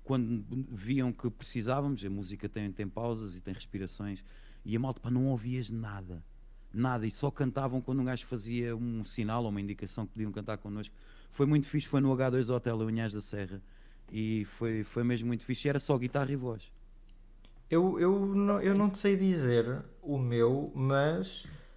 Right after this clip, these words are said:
Speaker 2: o que me vem logo à cabeça, um, um dos que eu mais gostei, foi o último, por ser o último também. O último com a banda que tive na altura.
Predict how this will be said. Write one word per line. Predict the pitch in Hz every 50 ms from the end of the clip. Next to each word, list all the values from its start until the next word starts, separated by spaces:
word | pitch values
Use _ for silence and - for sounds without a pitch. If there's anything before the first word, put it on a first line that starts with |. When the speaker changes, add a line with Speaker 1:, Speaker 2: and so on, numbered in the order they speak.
| - - -
Speaker 2:
o | - 127
que | 135 -
me | 147 143
vem | 160 170
logo | 170 175 175 175 175
à | 175 165
cabeça, | 170 - 156 135 131 123 120 123 - 120 120
um, | 123 123 123 123 120 120 - 131
um | 127 123
dos | 117 120 117 - -
que | - -
eu | 123
mais | 120 120 123 123 123 120 120
gostei, | - - - - - - - 110 113 120 131 147 156 - - - _ _ _ _ _ _ _ _ _ _
foi | - - 147 143
o | 143
último, | 135 127 120 123 120 123 - 113 104 104 110 120 175 - - -
por | - 139 127
ser | - - 151 151
o | 156
último | 151 139 131 127 - - 123 120
também. | 120 131 127 131 120 110 107 107 107 - - - - - - -
O | - 117
último | 127 135 131 160 160 160 156 147
com | - 156 147
a | 147 139
banda | 131 135 135 139 131 131 135 139 139 131 -
que | - -
tive | - 123 110 101 110
na | 107
altura. | 107 104 104 104 - 113 110 117 117 120